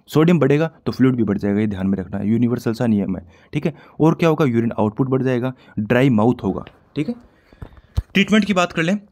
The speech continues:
तो नॉर्मल सलाइन सॉल्यूशन जो है वो ट्रीटमेंट में अपने को देना है, क्योंकि इसमें क्या है, एन ए सी एल, सोडियम की कमी है और सोडियम अपन दे देंगे। चलिए उधर अपन बात करते हैं हाइपरनेट्रीमिया की।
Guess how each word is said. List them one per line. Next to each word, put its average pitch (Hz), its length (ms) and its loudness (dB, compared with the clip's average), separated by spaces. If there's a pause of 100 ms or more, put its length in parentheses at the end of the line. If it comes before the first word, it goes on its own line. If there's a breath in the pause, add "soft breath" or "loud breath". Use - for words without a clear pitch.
तो 175 80 0
नॉर्मल 147 400 0
सलाइन 120 340 -4
सॉल्यूशन 107 380 -2
जो 101 80 -6
है 107 100 -6
वो 139 140 -6
ट्रीटमेंट 101 400 -6
में 101 100 -4
अपने 101 220 -6
को 214 160 -6 (160)
देना 95 220 -6
है, 87 100 -10
क्योंकि 139 280 -6
इसमें 143 200 -8
क्या 143 120 -6
है, 196 240 -8
एन 98 180 -6
ए 170 200 -8
सी - 220 -10
एल, 82 100 -6
सोडियम 123 360 -6
की 131 100 -6
कमी 127 200 -6
है 185 60 -4
और 147 80 -8
सोडियम 110 320 -4
अपन 160 240 -8 (140)
दे 127 100 -2
देंगे। 170 240 -8 (280)
चलिए 110 240 -4
उधर 156 240 -2
अपन 196 200 -2
बात 143 160 -2
करते 135 220 -6
हैं 202 180 0 (400 loud breath)
हाइपरनेट्रीमिया 131 800 0
की। 87 160 -14